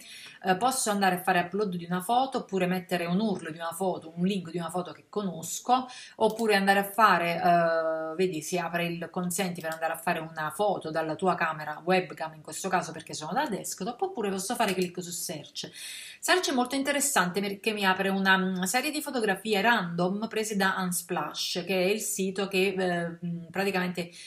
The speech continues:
da cui puoi andare a scaricare foto, eh, gratuitamente. Posso andare a scegliere una foto fra queste, faccio clic e lui mi genererà automaticamente una palette presa da questa foto, ma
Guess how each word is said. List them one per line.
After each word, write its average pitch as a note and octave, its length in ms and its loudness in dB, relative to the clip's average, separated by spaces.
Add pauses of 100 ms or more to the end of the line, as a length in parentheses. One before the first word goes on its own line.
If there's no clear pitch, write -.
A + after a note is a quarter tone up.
da G3 180 2
cui G#3+ 140 2
puoi F#3 300 4
andare F3+ 260 4
a F3 60 -2
scaricare F#3+ 560 0
foto, E3 580 0
eh, D#3+ 340 -8
gratuitamente. D#3+ 920 -4 (340)
Posso F4 300 6
andare B3+ 220 2
a - 20 -2
scegliere G3+ 400 0
una F3+ 180 2
foto F3+ 240 -2
fra C4 220 -4
queste, G3+ 500 0
faccio F#3+ 360 -2
clic - 580 -10 (840)
e G3+ 120 0
lui A3+ 240 0
mi A#3 140 0
genererà G#3 580 4
automaticamente G3+ 800 0
una F3+ 160 0
palette A3+ 440 0
presa G3 260 0
da F3+ 100 2
questa F3 300 -4
foto, D#3 360 -6
ma F#3 540 2